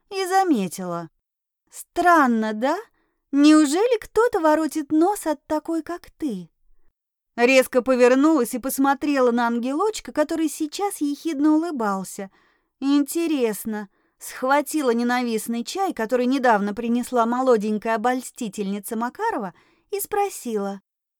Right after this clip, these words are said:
«И какая я?» «Ты мерзкая интригантка, любящая брать чужое».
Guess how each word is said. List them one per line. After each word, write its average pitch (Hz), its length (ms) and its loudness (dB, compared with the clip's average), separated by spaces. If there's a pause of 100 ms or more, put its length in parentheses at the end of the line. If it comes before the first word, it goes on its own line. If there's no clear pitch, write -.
«И 302 180 -2
какая 330 560 2
я?» 196 520 0 (920)
«Ты 339 180 -6 (800)
мерзкая 339 760 -2
интригантка, 277 1000 0
любящая 233 680 -2
брать 214 380 -2
чужое». 208 840 -2